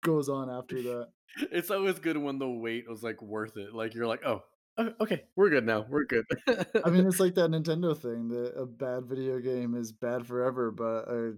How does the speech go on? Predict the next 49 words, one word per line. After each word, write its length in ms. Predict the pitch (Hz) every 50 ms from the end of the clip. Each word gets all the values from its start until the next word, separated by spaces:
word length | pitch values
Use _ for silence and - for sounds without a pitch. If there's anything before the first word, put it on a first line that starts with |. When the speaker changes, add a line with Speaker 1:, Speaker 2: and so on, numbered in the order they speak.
| 113 _
Speaker 1:
great 200 | - 123 123 123 113
video 260 | 127 127 123 120 123
game 220 | 120 123 120 131
is 120 | 139 135 143
only 300 | 135 143 151 147 143 135 131 135
delayed 420 | 123 139 147 131 131 135 147 147 139
until 400 | 127 127 127 135 127 123 123 123
it's, 460 | 123 123 - - - - - - - -
uh, 380 | 135 123 117 110 104 101 104 110 104
until 260 | 117 117 - 135 127
it 40 | 120
releases, 580 | 117 117 113 135 143 - - 117 110 107 104
and, 220 | 120 117 117 113 113
like, 160 | 113 110 117
it, 100 | 113 107 101 98
Speaker 2:
Yeah. 160 | 98 101 107 110 -
Speaker 1:
that's 200 | - 135 139 135
exactly 400 | 139 127 117 120 117 117 - 113
what 120 | 110 107 -
this 200 | 113 107 - -
album 260 | - - 52 - -
was. 380 | - 50 - 67 - - - - _ _ _ _ _ _ _ _ _ _ _
Speaker 2:
<laughs> 0 |
That's 520 | - 175 - - 190 147 110 113 107 - -
funny, 240 | 107 92 92 95 92
dude. 340 | 92 - 101 98 98 101 110 _ _ _ _ _ _ _ _ _ _ _ _ _ _ _ _ -
Dude, 120 | 127 131
there's 140 | 131 143 139
been 140 | 165 208 233
a 20 |
lot 240 | 180 120 107 104 98
of 80 | 95
really 220 | 95 104 104 101 95
good 160 | - 104 -
stuff 220 | - - 113 110
that's 160 | - - - -
come 240 | - - 110 95
out 440 | 90 92 107 120 120 101 92 - - _ _ _ _ _ _ _ _ _ _ _
since 260 | - - - 107 95 -
the 80 | 113
last 300 | 101 98 95 98 95 -
time 200 | - 113 101 98
that 140 | 98 98 95
we 140 | 101 101 101
were 120 | 98 98
able 160 | 95 95 95
to 80 | 101 101
get 140 | 98 101 -
together. 560 | - - 98 101 107 110 98 95 98 98 -